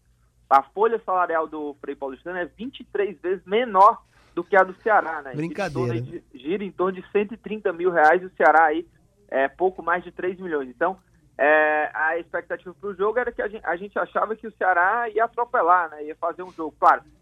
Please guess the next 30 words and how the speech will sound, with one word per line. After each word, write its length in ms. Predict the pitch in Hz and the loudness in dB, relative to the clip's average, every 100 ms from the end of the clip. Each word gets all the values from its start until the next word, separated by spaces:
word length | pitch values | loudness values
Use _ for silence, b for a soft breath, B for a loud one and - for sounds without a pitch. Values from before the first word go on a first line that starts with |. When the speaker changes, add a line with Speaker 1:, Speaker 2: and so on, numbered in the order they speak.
| _ _ - | _ _ -14
Speaker 1:
tinha 200 | 196 190 | -4 -2
a 40 | |
estreia, 560 | 165 - 190 220 214 180 | -2 -4 2 4 4 0
né? 80 | 190 | -2
A 80 | 170 | -8
gente 160 | 170 - | -10 -4
sabe 220 | 185 175 | -2 -2
das 180 | 170 160 | -4 -8
dificuldades 560 | _ - 160 156 156 151 | _ -16 -10 -2 -2 -2
de 60 | |
uma 120 | 156 139 | -12 -16
estreia, 760 | - 156 190 190 175 170 165 - _ | -10 2 6 6 4 2 0 -4 _
é 160 | - 147 | 0 0
novo 380 | 156 202 196 170 | 6 6 6 0
time, 440 | - 180 202 180 - | -10 -14 -12 -14 0
sete 320 | 202 240 - | 4 4 0
contratados 680 | - 185 185 151 - 165 165 _ _ _ _ _ - | -14 -8 -2 -2 4 2 2 _ _ _ _ _ -10
dentro 340 | 190 214 180 | -10 -10 -14
do 120 | 165 | -20
time 260 | 156 185 175 | -20 -18 -18
titular. 640 | - - 147 135 170 208 _ _ _ _ - | -20 -12 0 6 6 6 _ _ _ _ -18
Então, 800 | 151 - 170 190 208 208 190 175 | -4 4 6 6 0 -2 -6 -8
a 120 | - 160 | -6 -6
gente 100 | 180 | -6
esperava 400 | 208 196 226 226 | 2 6 6 4
um 60 | |
pouco 240 | 208 208 190 | 0 0 0
de 100 | 202 | -12
dificuldade, 800 | - 196 214 - 208 214 226 247 | -18 -14 -14 -8 4 4 4 2
mas 240 | 240 233 | -2 -2